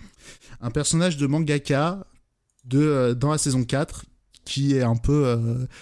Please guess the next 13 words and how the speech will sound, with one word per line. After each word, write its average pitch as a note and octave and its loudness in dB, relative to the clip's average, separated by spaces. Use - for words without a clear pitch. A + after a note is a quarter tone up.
c'est - -2
un C3 2
peu F3+ 4
le F3+ 4
passage D3+ 2
méta, C#3+ 2
euh, A2+ 2
de A2+ 0
la A2 4
série, C#3 0
parce A#2+ -2
que C3 0
ça, G#2+ -2